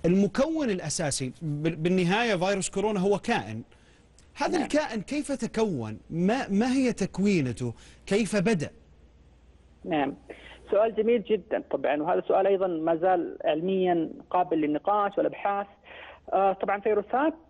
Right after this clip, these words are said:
Speaker 2: أو الفيروسات بشكل عام وبالتحديد فيروسات ال آر إن إيه يعتقد أو هناك نظريات كثيرة أنها هي أساس، هي من، من، آه، هي من أقدم الكائنات أو ال-،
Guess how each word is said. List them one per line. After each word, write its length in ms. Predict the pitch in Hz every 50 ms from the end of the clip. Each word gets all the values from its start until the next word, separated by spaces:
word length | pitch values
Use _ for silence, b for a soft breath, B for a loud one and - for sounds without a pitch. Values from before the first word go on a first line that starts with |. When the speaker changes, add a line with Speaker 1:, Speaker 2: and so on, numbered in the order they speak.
| _ - _ _ -
Speaker 2:
أو 80 | 196
الفيروسات 440 | 190 196 - 202 190 185 - - 190
بشكل 360 | 190 190 - - 208 - 208
عام 260 | 170 160 175 190 190 185
وبالتحديد 520 | 180 180 180 - 190 - 214 262 294 -
فيروسات 420 | - 185 175 - - 190 190 -
ال 60 | - -
آر 240 | - 185 202 208
إن 140 | 190 175 170
إيه 340 | 160 160 170 170 165 170 - B B B B B B B B B B -
يعتقد 640 | 214 262 277 277 - - 214 175 - - - - - - _ - _ -
أو 180 | 175 170 165 170
هناك 220 | 208 196 202 202 - - - - _ _ _
نظريات 420 | - 175 160 180 185 208 214 214 -
كثيرة 380 | - - - - 220 202 190
أنها 180 | 175 185 185 185
هي 260 | 185 247 277 269 -
أساس، 280 | 208 - 214 196 214 208 - - - -
هي 140 | 190 247 262
من، 280 | 226 208 190 175 - -
من، 240 | - 175 165 165 143 - - - - _ _ - _ _ _ _ _ _ _ _ _ _ _ _ _ _ _ _ - - _ - - - - - _ _
آه، 280 | - 339 - 330 330 -
هي 200 | - - 233 220
من 200 | 208 202 190 - - - _ _ _ _ _ -
أقدم 400 | 285 - - - - 226 196 190
الكائنات 640 | 180 175 175 - 180 - - 175 175 175 175 175 175 - - - - _
أو 360 | - 170 165 165 160 160 - - - - - _ _ _ _ _ _ _ _ _ _ _ -
ال-، 220 | 135 117 85 -